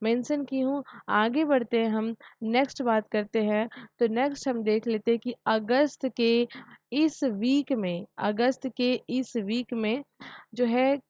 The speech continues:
क्या इंपॉर्टेंस है। तो देखिए, इंटरनेशनल बी डे जो कि एक अगस्त को सेलिब्रेट करते हैं हम। उसके बाद फ्रेंडशिप डे भी हमारा एक अगस्त को इस बार हो गया था। इसके बाद हम बात करते हैं, National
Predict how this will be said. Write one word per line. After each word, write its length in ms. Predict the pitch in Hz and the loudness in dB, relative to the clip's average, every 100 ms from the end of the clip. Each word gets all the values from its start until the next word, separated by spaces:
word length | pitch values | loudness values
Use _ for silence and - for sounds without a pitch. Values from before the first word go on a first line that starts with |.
| _ | _
क्या 280 | 254 262 - | 4 4 2
इंपॉर्टेंस 720 | 233 220 220 196 196 233 247 226 | -2 0 2 2 2 -2 -2 -4
है। 60 | |
तो 120 | 208 | -2
देखिए, 440 | 214 220 - 269 277 - | 0 0 0 0 0 0
इंटरनेशनल 760 | 240 240 269 254 247 240 277 254 | -2 2 2 4 2 0 -2 0
बी 340 | 208 247 269 | 0 2 2
डे 280 | 233 247 254 | 2 2 2
जो 160 | 233 | -2
कि 220 | 220 254 - | -2 -4 -2
एक 200 | 214 240 - | -2 -2 -4
अगस्त 480 | 214 196 247 262 - | -4 0 0 0 -2
को 80 | 254 | -2
सेलिब्रेट 460 | 226 214 208 208 | 0 0 0 -2
करते 340 | - 202 - 208 | -2 -4 -2 0
हैं 200 | 208 208 | 0 0
हम। 240 | 202 240 - - - - | -2 -4 -10 -18 -10 -6
उसके 280 | 208 - | -4 -4
बाद 340 | 214 214 233 220 | 2 4 4 2
फ्रेंडशिप 440 | 254 254 254 294 | 2 2 0 -4
डे 180 | 226 247 | 0 0
भी 120 | 233 | 2
हमारा 300 | 247 226 214 | 2 4 2
एक 240 | 214 214 220 | 4 2 2
अगस्त 320 | 196 220 240 - | 2 0 0 -2
को 60 | |
इस 120 | 233 | -2
बार 220 | 196 214 202 | 2 2 2
हो 160 | 196 | 0
गया 240 | 196 196 196 | 0 0 0
था। 260 | 202 202 - _ - 262 | 0 -2 -4 _ -16 -8
इसके 260 | 240 - 285 | -8 -2 0
बाद 260 | 233 240 254 | 2 2 2
हम 160 | 262 | 0
बात 220 | 226 226 | 2 2
करते 340 | - 233 208 240 | 2 -2 0 0
हैं, 320 | 233 247 269 - _ _ _ _ _ - - | 2 0 -4 -12 _ _ _ _ _ -20 -8
National 580 | 220 220 226 - 262 269 | 0 2 2 2 2 4